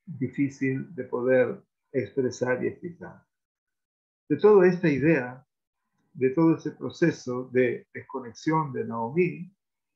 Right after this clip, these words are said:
marca que Naomi quedó sola,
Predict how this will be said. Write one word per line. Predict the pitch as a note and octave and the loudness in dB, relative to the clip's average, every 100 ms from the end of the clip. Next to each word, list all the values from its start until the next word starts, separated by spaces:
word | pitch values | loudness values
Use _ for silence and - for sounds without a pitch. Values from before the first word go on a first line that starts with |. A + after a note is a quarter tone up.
| _ _ _ | _ _ _
marca | C3 E3 F3 F3 | -2 0 0 -2
que | D#3+ | -4
Naomi | C3+ C3 B2+ E3+ F3+ F3 | -6 -6 -2 2 2 2
quedó | B2 D3 D#3+ E3 | -2 2 2 0
sola, | - D#3+ C#3 | 0 0 0